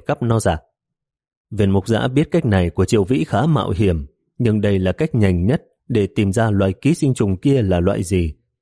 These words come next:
Nhưng còn một vấn đề bọn họ cần phải nghĩ ra cách giải quyết trước. Đó chính là theo lời Nozawa,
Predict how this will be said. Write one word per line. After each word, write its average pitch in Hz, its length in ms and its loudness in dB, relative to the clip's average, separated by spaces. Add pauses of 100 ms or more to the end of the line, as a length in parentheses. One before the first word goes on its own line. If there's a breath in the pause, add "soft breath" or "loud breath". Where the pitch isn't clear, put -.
(300)
Nhưng 98 300 0
còn 95 200 -2
một 98 200 0
vấn 143 200 0
đề 92 220 2
bọn 104 180 0
họ 104 300 -2
cần 85 200 0
phải 87 200 0
nghĩ 143 240 0
ra 92 300 0
cách 170 200 -2
giải 85 160 -2
quyết 131 240 -2
trước. 127 260 0 (460)
Đó 135 360 0
chính 160 200 0
là 92 220 2
theo 107 200 -2
lời 95 200 2
Nozawa, 92 560 0